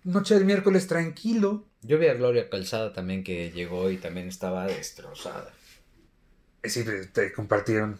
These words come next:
Speaker 1: compartieron un buen tiempo, claro.
Speaker 2: Sí, sí.
Speaker 1: Y el jueves estuvo ahí Chantal, Diego Schoening,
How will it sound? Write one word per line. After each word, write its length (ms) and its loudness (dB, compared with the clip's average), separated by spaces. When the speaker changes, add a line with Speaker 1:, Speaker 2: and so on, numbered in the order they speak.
Speaker 1:
compartieron 580 -6
un 100 -6
buen 160 -8
tiempo, 300 -8
claro. 280 -8
Speaker 2:
Sí, 240 -14
sí. 180 -20
Speaker 1:
Y 920 4
el 480 4
jueves 420 4
estuvo 260 -4
ahí 400 -2
Chantal, 800 2
Diego 360 0
Schoening, 560 -2